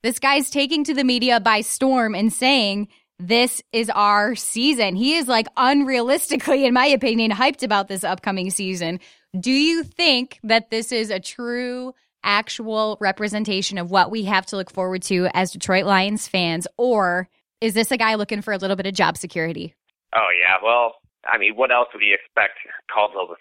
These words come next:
Speaker 2: say? I mean, he knows he has to win more games than last year to remain head coach, but it's funny 'cause I keep finding myself thinking, you know, I think a lot will have to go right to win eleven games, but only a little will have to go wrong to win five. And so I'm, I'm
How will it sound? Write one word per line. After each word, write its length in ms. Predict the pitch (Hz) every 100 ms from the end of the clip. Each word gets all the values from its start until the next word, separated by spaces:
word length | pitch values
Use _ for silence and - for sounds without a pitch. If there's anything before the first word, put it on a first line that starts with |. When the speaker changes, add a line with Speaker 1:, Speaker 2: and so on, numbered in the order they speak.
| -
Speaker 2:
say? 240 | 98 92 92
I 60 |
mean, 140 | 92 -
he 100 | 120
knows 220 | 117 117 113
he 100 | 113
has 100 | 101 -
to 60 |
win 180 | 95 98
more 180 | 95 95
games 320 | 95 95 95 -
than 120 | 90
last 260 | 92 95 -
year 280 | 92 92 92 _ _ _ -
to 80 | 98
remain 280 | 95 95 87
head 160 | 92 - -
coach, 240 | 95 104 -
but 140 | 95 95 _ _ _ -
it's 120 | 135 -
funny 220 | 165 156
'cause 140 | - 127
I 80 | 127
keep 260 | 160 156 _ -
finding 240 | 135 131
myself 360 | 120 - 110 104 -
thinking, 400 | 117 - 101 98
you 60 |
know, 240 | 95 92 - -
I 60 | 110
think 180 | 131 117
a 40 |
lot 280 | 101 107 120
will 80 | 113 117
have 140 | 117
to 60 | 110
go 200 | 110 107
right 340 | 92 104 110 -
to 60 | 98
win 240 | 92 104
eleven 420 | 95 90 101 123 101
games, 360 | 95 87 87 85 _ _ _ 117
but 80 | -
only 220 | 123 110
a 80 | 101
little 360 | 98 120 120
will 80 | 101
have 200 | 110 107
to 80 | 107
go 220 | 104 101
wrong 340 | 90 104 101 95
to 60 | 95
win 200 | 92 82 -
five. 320 | 90 82 82 _ _ _ 113
And 140 | 110 -
so 300 | 113 107 107
I'm, 140 | 110 104
I'm 140 | 113